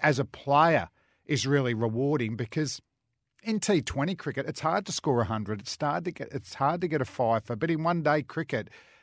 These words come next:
it, it, um, you know, to get hundred, you know, milestones, hundreds and fifers still come into play. Also, um, for social cricketers, I think one-day cricket's got a,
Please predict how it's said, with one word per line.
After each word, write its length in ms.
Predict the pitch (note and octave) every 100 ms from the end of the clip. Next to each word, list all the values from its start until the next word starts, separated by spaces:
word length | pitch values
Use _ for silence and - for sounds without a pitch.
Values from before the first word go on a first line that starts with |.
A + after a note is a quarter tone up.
| -
it, 160 | C3+ D3
it, 160 | C3+ - -
um, 300 | C3 B2 A#2
you 60 | D#3
know, 100 | C3+
to 120 | A2+
get 220 | G2 C#3+
hundred, 460 | - C3 B2+ G#2+ A#2
you 120 | D3
know, 80 | B2+
milestones, 760 | A#2+ B2 B2 - - G#2+ G#2 -
hundreds 560 | - B2+ A2+ A#2 G2
and 160 | G#2+ G2+
fifers 760 | - A#2 A#2+ A#2 - G2 - - - _ _
still 320 | - D#3+ D3
come 240 | D3 C3
into 180 | B2 G#2+
play. 480 | - C3+ B2+ B2+ A#2+ - _ _ _ _
Also, 640 | F3 G3 - F3 C3+ B2 C3 -
um, 420 | B2+ A#2+ A2+ A2+
for 120 | - B2+
social 520 | - C#3+ D3+ - D3+
cricketers, 640 | - C#3 A#2 G2 F#2 -
I 100 | A#2
think 220 | A2 A#2+ A2+
one-day 320 | A2+ G#2+ G#2
cricket's 400 | - A2 G#2 -
got 180 | B2 G#2+
a, 140 | G#2+